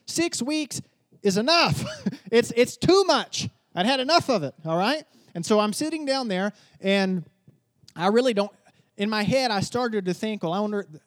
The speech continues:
I wonder if they can hear me." But then I thought, "I don't even care. I'm just so sick of the devil. I'm just, sickness does not come from God, and I'm generally r-, n-, very exceptionally healthy anyways, and I don't have to, uh, when I'm sick for six weeks and it's trying to come on me again,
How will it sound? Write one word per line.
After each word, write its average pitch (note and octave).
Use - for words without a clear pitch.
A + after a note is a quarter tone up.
I E3+
wonder G3+
if F#3+
they G3
can F3+
hear F#3
me." E3+
But D#3+
then F3+
I E3
thought, D#3
"I F#3
don't F#3
even C#3+
care. C3
I'm D#3
just D#3
so E3
sick E3
of C#3
the C3+
devil. D3+
I'm D3
just, C#3+
sickness F#3+
does C#3
not F3
come F3+
from D#3
God, F#3
and D3+
I'm G3
generally F3+
r-, D3+
n-, D#3
very F#3
exceptionally E3
healthy F3
anyways, D#3
and D#3+
I F3
don't G3+
have F#3+
to, D3+
uh, D3+
when E3+
I'm A3
sick -
for F#3
six G3
weeks G#3+
and F3
it's -
trying G3
to F#3
come G3
on F3+
me F3
again, F3+